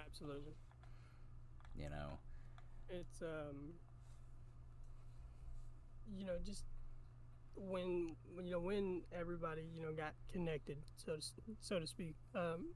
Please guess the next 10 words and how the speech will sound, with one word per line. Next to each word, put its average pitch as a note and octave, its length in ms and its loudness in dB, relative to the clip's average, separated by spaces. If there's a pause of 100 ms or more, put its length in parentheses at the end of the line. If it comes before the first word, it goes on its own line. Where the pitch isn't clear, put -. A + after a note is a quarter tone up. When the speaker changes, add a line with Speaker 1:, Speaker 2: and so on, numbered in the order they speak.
Speaker 1:
with G3 220 0
the F3 140 2
internet, E3+ 400 4 (1900)
you A3 120 10
know, F3 80 8
it F3 140 4
just E3+ 300 2 (500)
showed G3 440 6
everyone, D#3+ 400 4
like, D#3 400 -2